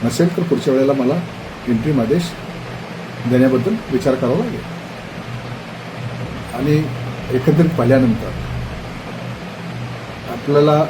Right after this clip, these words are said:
असं म्हणता येईल की कोर्ट बऱ्यापैकी, कोर्टानं शेतकऱ्यांच्या, सभासदांच्या बाजूनं काहीतरी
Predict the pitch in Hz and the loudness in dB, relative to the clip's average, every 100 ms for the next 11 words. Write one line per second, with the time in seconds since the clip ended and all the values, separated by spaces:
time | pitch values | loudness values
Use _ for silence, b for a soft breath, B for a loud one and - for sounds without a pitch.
0 | 123 - 170 147 131 143 139 - 147 143 | 0 2 4 6 6 4 4 0 0 0
1 | - 143 151 156 - - - - - - | 4 6 6 4 -8 -12 -12 -12 -12 -12
2 | - - 120 139 151 135 156 - 113 135 | -12 -2 4 4 4 2 0 0 0 2
3 | 135 139 135 - - - - 131 131 143 | 2 0 -2 -10 -8 -4 2 4 4 2
4 | 131 123 113 127 127 123 139 120 104 127 | 0 0 -2 0 0 0 0 -2 0 0
5 | 107 - - - - - - - - - | 0 -6 -10 -10 -12 -12 -12 -12 -12 -12
6 | - - - - - - - - - - | -12 -12 -10 -10 -8 -8 -10 -10 -10 -4
7 | 131 147 165 156 | 0 2 6 4